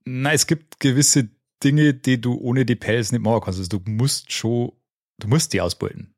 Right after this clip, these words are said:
Du kommst gar nicht drum rum. Du kannst jetzt schon gewisse Sachen selber ausbau-, äh, selber bauen, aber das dauert dann ewig. Dann steht er da, <clears throat> klick, klick, klick, haut auf irgendwas drauf und das, dieser Balken dreht sich ewig langsam rundum.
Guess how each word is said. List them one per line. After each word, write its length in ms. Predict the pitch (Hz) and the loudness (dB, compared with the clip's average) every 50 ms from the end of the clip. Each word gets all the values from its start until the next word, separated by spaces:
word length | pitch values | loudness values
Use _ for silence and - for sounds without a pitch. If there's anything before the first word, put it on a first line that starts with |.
| _ _ _ | _ _ _
Du 80 | - | -14
kommst 240 | 101 - 127 - - | -10 -8 -8 -6 -2
gar 80 | - 110 | 0 0
nicht 140 | 110 98 113 | 0 0 -2
drum 100 | 113 110 | -2 -2
rum. 180 | 107 101 95 - _ _ _ _ _ _ _ - - - - - - | -2 -4 -4 -8 _ _ _ _ _ _ _ -20 -20 -20 -20 -12 -4
Du 80 | - 113 | -4 -2
kannst 260 | - 131 170 - - | 0 2 2 2 2
jetzt 120 | 135 - | 2 2
schon 360 | - 139 156 170 165 156 - 127 | 2 4 4 4 4 2 0 2
gewisse 320 | 131 131 147 151 - 120 | 2 4 4 4 4 4
Sachen 300 | 101 127 131 120 123 117 | 2 2 2 2 2 2
selber 440 | - 131 131 107 101 95 - - - | 2 2 2 2 2 0 0 0 0
ausbau-, 420 | 135 156 - - - 185 190 - 127 | 0 0 0 0 0 0 0 2 2
äh, 180 | 117 110 107 | 2 2 2
selber 240 | - - 117 104 92 | 0 0 0 0 0
bauen, 400 | - - 90 113 160 202 214 - _ _ - - _ _ _ _ _ _ _ _ _ _ | 0 0 2 2 2 2 0 -2 _ _ -20 -20 _ _ _ _ _ _ _ _ _ _
aber 160 | - 117 113 117 | 0 2 2 4
das 140 | 113 - - | 2 2 2
dauert 260 | 113 117 127 120 - | 2 0 0 2 0
dann 100 | 107 - | 0 0
ewig. 320 | 113 104 95 101 92 - | 0 0 0 0 -2 -2
Dann 100 | - 104 | -2 -4
steht 160 | - - 120 113 | 0 2 2 4
er 60 | 110 | 4
da, 220 | 104 113 120 127 120 - - | 4 4 4 4 2 0 -2
<clears throat> 60 | _ | _
klick, 220 | 135 135 113 120 - - - _ _ _ _ _ | 2 4 4 2 0 -4 -12 _ _ _ _ _
klick, 160 | - 123 110 - _ _ _ _ _ _ _ | 2 2 2 0 _ _ _ _ _ _ _
klick, 300 | - 135 123 113 - - | 0 0 2 0 -2 0
haut 160 | 107 107 117 120 | 0 2 2 4
auf 80 | 104 117 | 4 4
irgendwas 240 | 113 113 104 98 | 2 2 0 0
drauf 320 | - 107 104 120 131 117 - | 0 0 2 2 0 0 -2
und 180 | 131 104 - | -6 -6 -4
das, 240 | - 104 95 - - | -2 0 0 0 -2
dieser 460 | - 123 107 110 110 107 107 110 113 | -2 -4 0 2 2 4 4 2 0
Balken 420 | 110 - 104 107 120 - - 113 107 | 0 0 0 0 0 0 0 0 0
dreht 240 | 101 101 101 98 95 | 2 0 0 0 0
sich 320 | 101 104 101 104 110 - | 0 2 2 0 0 -2
ewig 520 | - 123 127 131 131 131 131 117 120 110 110 | 0 2 4 4 6 4 4 4 4 4 4
langsam 340 | 110 110 104 - 113 107 104 | 2 0 0 -2 -2 0 0
rundum. 320 | 104 101 104 101 95 | 0 0 0 0 -2